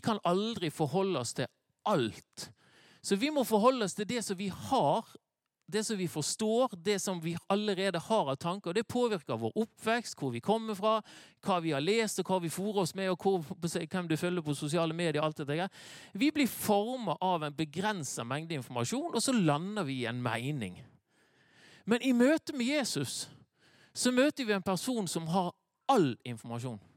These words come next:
Som vet alt, som er allvitende, som sitter på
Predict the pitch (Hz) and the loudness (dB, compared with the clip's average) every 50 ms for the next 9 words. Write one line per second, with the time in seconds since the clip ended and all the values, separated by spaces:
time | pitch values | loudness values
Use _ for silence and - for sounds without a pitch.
0 | _ - - _ _ - - - _ _ _ _ _ _ _ _ _ _ _ _ | _ -20 -20 _ _ -20 -20 -20 _ _ _ _ _ _ _ _ _ _ _ _
1 | _ _ - - - 208 214 196 185 294 262 220 180 165 - - - 214 202 156 | _ _ -4 -2 0 0 0 2 2 2 4 4 2 -2 -4 -2 0 2 2 2
2 | 123 107 - - - 185 185 208 196 - - 196 196 208 226 254 254 226 214 180 | 0 -2 -6 -6 -6 -4 -2 -4 -4 -2 2 2 2 2 2 0 -2 -2 -2 -2
3 | 147 - - 135 127 127 - - 165 147 - 247 247 - - 202 160 185 165 | -2 -2 -4 -4 -4 -4 -4 -4 -4 -4 -2 -4 -4 -2 -2 0 0 0 -2